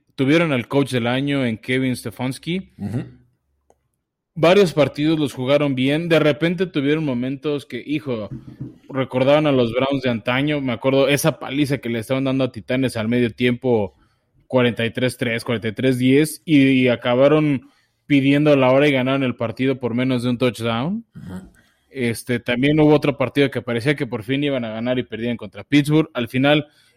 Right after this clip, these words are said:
Speaker 1: el último partido del año se quedaron una conversión de dos puntos de perder contra la banca de Pittsburgh. Entonces, de rep-, eh,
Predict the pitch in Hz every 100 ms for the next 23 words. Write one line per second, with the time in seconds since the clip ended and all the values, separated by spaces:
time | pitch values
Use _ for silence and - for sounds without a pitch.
0 | _ 131 151 170 202 147 - 123 151 156
1 | 151 170 160 127 - 127 143 156 160 160
2 | 160 - 127 117 110 151 151 143 131 -
3 | 185 185 135 117 117 117 127 135 120 113
4 | 107 104 110 113 127 104 98 113 101 123
5 | 160 _ _ _ _ _ _ _ 139 135
6 | 135 131 123 _ 151